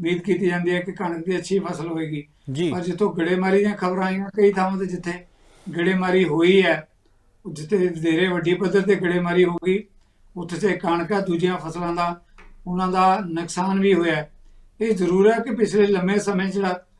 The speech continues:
Speaker 1: ਖੁਸ਼ਕ ਮੌਸਮ ਚੱਲ ਰਿਹਾ ਸੀ, ਉਹ ਖੁਸ਼ਕ ਮੌਸਮ ਦੀ ਖੜੋਤ ਟੁੱਟੀ ਹੈ। ਇੱਕ ਅੱਧ ਦਿਨ ਹੋਰ ਇਸ ਤਰ੍ਹਾਂ ਦਾ ਮੌਸਮ ਰਹਿਣ ਦੀ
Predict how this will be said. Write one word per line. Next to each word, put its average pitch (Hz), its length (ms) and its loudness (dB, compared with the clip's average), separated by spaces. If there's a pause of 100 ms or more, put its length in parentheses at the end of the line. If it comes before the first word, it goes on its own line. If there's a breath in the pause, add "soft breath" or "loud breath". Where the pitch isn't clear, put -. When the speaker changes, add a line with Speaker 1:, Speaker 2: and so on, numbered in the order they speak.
(260)
Speaker 1:
ਖੁਸ਼ਕ 220 380 4
ਮੌਸਮ 202 420 0
ਚੱਲ 185 220 0
ਰਿਹਾ 175 160 0
ਸੀ, 165 300 -2 (520)
ਉਹ 214 180 2
ਖੁਸ਼ਕ 185 320 -4
ਮੌਸਮ 180 380 -2
ਦੀ 180 240 0 (340)
ਖੜੋਤ 175 480 0
ਟੁੱਟੀ 190 440 2
ਹੈ। 190 220 -2 (480)
ਇੱਕ 220 280 2
ਅੱਧ 202 100 6
ਦਿਨ 214 200 6
ਹੋਰ 208 460 4
ਇਸ 214 140 6
ਤਰ੍ਹਾਂ 190 260 -6
ਦਾ 170 260 -2 (380)
ਮੌਸਮ 175 500 -4
ਰਹਿਣ 165 340 -2
ਦੀ 170 300 -2